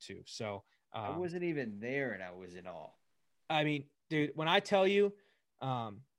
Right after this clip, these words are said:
Speaker 1: it was just like, "Holy shit, we are actually doing stuff that, like, people appreciate." Because it wasn't only, "Hey, you're just Dalton from Enjoy the Walk." It was, "Hey, you're the podcast guy, right?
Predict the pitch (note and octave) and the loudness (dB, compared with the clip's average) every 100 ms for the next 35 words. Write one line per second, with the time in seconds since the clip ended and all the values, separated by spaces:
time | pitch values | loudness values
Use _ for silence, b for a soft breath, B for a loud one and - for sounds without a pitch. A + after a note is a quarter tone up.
0 | _ _ _ _ _ E3 E3 D#3 E3 - | _ _ _ _ _ -2 0 0 -2 2
1 | D3+ C3 - E3 D#3+ C3+ - C3+ - - | 0 0 -2 -2 0 -2 0 0 -2 -6
2 | C3 C#3+ B2+ B2 A#2+ - A#2 A#2+ A2 - | -2 2 2 0 -2 -4 -6 -6 -6 -4
3 | A2+ - G2+ - G#2+ - A#2+ G#2 G#2 B2+ | -4 -4 -8 -6 -10 -6 -6 -6 -4 -2
4 | B2 C#3 B2+ C#3 B B B C#3 D3 C#3+ | 0 2 2 0 B B B 0 4 4
5 | D#3+ G#3+ G#3 F3+ E3 D3 F#3+ E3+ E3 F3+ | 8 8 8 6 4 6 6 8 6 4
6 | E3+ - D#3+ A2+ D3 C#3 C3+ D3 C3+ B2+ | 4 6 6 6 -2 -2 2 4 4 6
7 | D3 C3+ D3 C3+ B2+ B B - F3+ E3+ | 6 6 2 -2 -4 B B 6 8 10
8 | C#3 b b b G3 A3 - F#3 F3+ D#3+ | 8 b b b 6 6 6 4 4 2
9 | C#3 - C3 B2+ D3+ - | 2 2 2 6 4 2